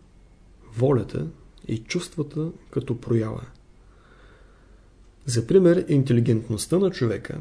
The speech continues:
това е група от способности. После чувствата и те се групират. После волевите проявления, това са други философски центрове и те се групират.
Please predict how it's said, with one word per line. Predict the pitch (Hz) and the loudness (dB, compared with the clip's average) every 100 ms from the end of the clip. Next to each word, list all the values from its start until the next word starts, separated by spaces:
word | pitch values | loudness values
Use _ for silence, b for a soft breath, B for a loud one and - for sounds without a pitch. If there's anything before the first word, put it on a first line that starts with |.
| - | -8
това | 127 131 139 | -2 0 2
е | |
група | 135 156 156 | 2 0 0
от | 143 | -2
способности. | - 131 127 120 123 - - - - - - - - - - - - - - - - | -4 -4 -4 -4 -8 -12 -18 -20 -20 -20 -20 -20 -20 -20 -20 -20 -20 -20 -20 -20 -6
После | 143 139 120 | -4 -2 -4
чувствата | - 175 - 113 127 147 | -2 -4 -4 -6 -2 -2
и | 139 | 0
те | 147 | 0
се | 143 | 0
групират. | 120 117 - - - - - - - - - b b b b b b b - - - - | -2 -2 -4 -6 -6 -20 -20 -20 -20 -20 -20 b b b b b b b -20 -20 -18 -2
После | 151 151 135 | 0 0 2
волевите | 123 120 113 139 160 185 | 4 6 4 4 0 0
проявления, | 143 123 110 113 113 131 156 - - | 4 4 4 -2 -2 -4 -6 -12 -6
това | 127 143 | -2 0
са | 147 120 | 0 -2
други | 127 170 165 | 0 0 0
философски | 131 120 113 160 160 127 | 0 -2 2 0 0 -6
центрове | - 117 107 - - 160 - - - - - - - - - - - - | -2 -2 -2 -6 -4 -6 -10 -20 -20 -20 -20 -20 -20 -20 -20 -20 -20 -8
и | 120 | -4
те | 120 156 | 2 2
се | 160 | 2
групират. | 135 139 131 - - - | -2 -4 -4 -8 -10 -20